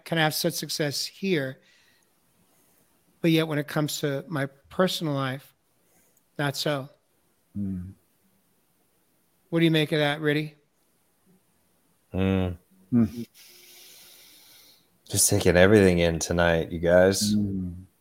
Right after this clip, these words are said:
Speaker 3: Amazing breakdown of this. Um, it's the relationship with ourselves first.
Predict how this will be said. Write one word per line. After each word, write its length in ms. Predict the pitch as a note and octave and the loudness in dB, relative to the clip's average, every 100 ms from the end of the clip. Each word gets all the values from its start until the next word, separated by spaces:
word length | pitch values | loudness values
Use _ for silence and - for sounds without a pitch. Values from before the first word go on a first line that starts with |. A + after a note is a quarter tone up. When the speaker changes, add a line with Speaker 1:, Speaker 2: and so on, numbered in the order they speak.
| _ | _
Speaker 3:
Amazing 480 | F2+ G#2+ C3+ G#2+ F#2 | 0 2 4 2 4
breakdown 500 | G2+ G#2+ F#2 E2 D#2+ | 4 4 2 2 0
of 100 | D#2+ | -2
this. 460 | D#2+ D2+ - - - _ _ _ | -2 -2 -6 -8 -14 _ _ _
Um, 1000 | F#2+ F#2 F2+ F2 E2+ E2+ D#2+ D#2 D2+ D2+ _ _ _ _ _ _ _ _ _ _ _ - - | -4 0 0 0 0 0 0 -2 -6 -12 _ _ _ _ _ _ _ _ _ _ _ -8 -2
it's 240 | G2 - | 0 0
the 80 | A#2+ | 2
relationship 720 | B2 A#2+ B2+ B2 A#2 C3+ B2 | 6 8 6 4 2 2 2
with 160 | B2+ A#2+ | 4 4
ourselves 420 | A2+ - B2+ A#2 | 4 6 6 6
first. 540 | - A#2 E2 - - | 0 0 0 -8 -10